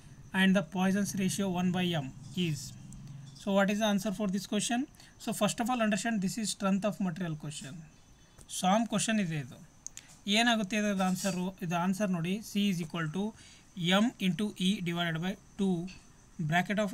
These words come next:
M plus one. So this is the answer for this question. So ಈ ರಿಲೇಷನ್ಸ್ ಇದೆ, ಮೂರ್ನಾಲ್ಕು ರಿಲೇಷನ್ಸ್ ಇದೆ strength of material-ಇಂದ, ಅದನ್ನು ನೀವು ಓದಬೇಕಾಗುತ್ತೆ. ಇದು strength of material-ಇಂದ.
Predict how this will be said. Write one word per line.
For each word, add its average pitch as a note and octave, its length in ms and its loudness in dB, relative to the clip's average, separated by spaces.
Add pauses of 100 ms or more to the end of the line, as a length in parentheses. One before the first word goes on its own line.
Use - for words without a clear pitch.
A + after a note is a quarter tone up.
(200)
M G3 60 4 (100)
plus F3+ 220 2 (480)
one. C#3+ 120 -2 (480)
So G3 140 -6
this F3 180 -2
is F#3 80 0
the G3+ 140 0
answer F3 260 -4
for F3+ 140 -8
this D#3 180 -8
question. C3+ 240 -14 (560)
So A#3+ 60 -4 (140)
ಈ - 20 0 (160)
ರಿಲೇಷನ್ಸ್ A#3 580 2
ಇದೆ, F#3 160 0 (380)
ಮೂರ್ನಾಲ್ಕು G3 440 4 (100)
ರಿಲೇಷನ್ಸ್ G#3 520 4
ಇದೆ F3+ 200 0
strength D#3+ 320 -2
of D#3+ 140 -4
material-ಇಂದ, D#3+ 440 -2 (640)
ಅದನ್ನು G#3+ 360 4 (100)
ನೀವು G#3+ 240 2 (440)
ಓದಬೇಕಾಗುತ್ತೆ. D#3+ 680 0
ಇದು D#3+ 140 -2
strength F#3 360 -2
of F3 100 -2
material-ಇಂದ. C3+ 440 -6